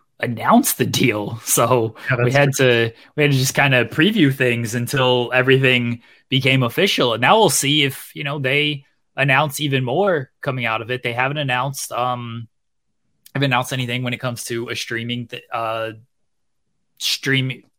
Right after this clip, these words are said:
Speaker 1: potential streaming when it comes to A E W, if they will announce that, uh, today.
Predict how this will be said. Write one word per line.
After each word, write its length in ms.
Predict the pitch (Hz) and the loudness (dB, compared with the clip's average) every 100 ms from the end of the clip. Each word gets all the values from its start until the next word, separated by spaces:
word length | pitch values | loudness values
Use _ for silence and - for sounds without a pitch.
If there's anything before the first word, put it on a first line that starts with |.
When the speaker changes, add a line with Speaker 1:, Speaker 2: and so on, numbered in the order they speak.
| _ | _
Speaker 1:
potential 480 | - 135 143 135 131 | -4 0 0 0 -2
streaming 500 | - - 123 123 127 | -2 -4 -2 -2 -4
when 140 | 117 120 | -4 -4
it 40 | |
comes 160 | 120 120 | -6 -6
to 120 | 117 | -4
A 80 | 117 | -4
E 60 | 110 | -4
W, 360 | 107 123 147 | -2 -2 -2
if 160 | 127 - | -2 -2
they 120 | 110 | -4
will 500 | 104 113 127 120 139 - - - | -2 0 0 0 -4 -12 -20 -6
announce 440 | 117 113 107 104 | -2 0 0 -2
that, 380 | - 104 139 - _ | -2 0 0 -2 _
uh, 240 | 113 113 107 | -6 -4 -4
today. 560 | 117 104 101 120 139 | -8 -6 -4 -2 -4